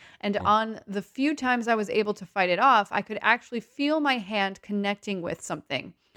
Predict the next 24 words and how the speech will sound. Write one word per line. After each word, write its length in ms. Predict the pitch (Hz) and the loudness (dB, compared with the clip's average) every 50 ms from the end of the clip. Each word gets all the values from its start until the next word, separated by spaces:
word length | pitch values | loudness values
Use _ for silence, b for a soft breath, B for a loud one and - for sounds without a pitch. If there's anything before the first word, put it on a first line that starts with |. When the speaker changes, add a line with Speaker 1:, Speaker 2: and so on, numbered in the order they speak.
| b b b | b b b
Speaker 1:
Only 220 | - 240 262 302 302 | -2 0 2 2 2
when 160 | 302 294 285 | 2 2 2
I 60 | 269 | 2
was 120 | 262 247 - | 2 2 2
able 220 | - 226 208 214 208 | 0 0 0 0 -2
to 140 | - 202 | -4 -6
hit 240 | 180 - - 330 349 | -8 -4 -2 2 4
it 220 | 277 240 240 - - _ - | 4 4 4 2 -2 _ -2
or 100 | 214 208 | -2 0
my 140 | 202 185 | 0 0
screams 540 | 185 - - - - 247 254 262 262 247 202 | -2 -4 -8 -6 -2 0 0 2 0 0 -2
drew 180 | - 233 240 233 | -2 -2 -2 0
my 140 | 220 208 202 | 0 0 2
mom 240 | 202 202 196 202 | 2 2 2 0
to 80 | 202 196 | -2 -6
come 160 | - 196 180 | -8 -8 -8
check 280 | 175 - - 320 302 - | -6 -2 -2 -2 0 0
on 140 | 233 214 202 | 0 0 2
us 240 | 190 190 190 - | 0 0 0 -2
did 140 | - 196 190 | -4 -2 0
it 120 | 202 196 - | 0 0 0
ever 200 | 196 185 196 190 | 0 -2 -2 -2
go 200 | 185 185 170 170 | 2 2 2 2
away. 440 | 170 180 240 247 214 160 - - | 2 2 4 4 4 4 2 -2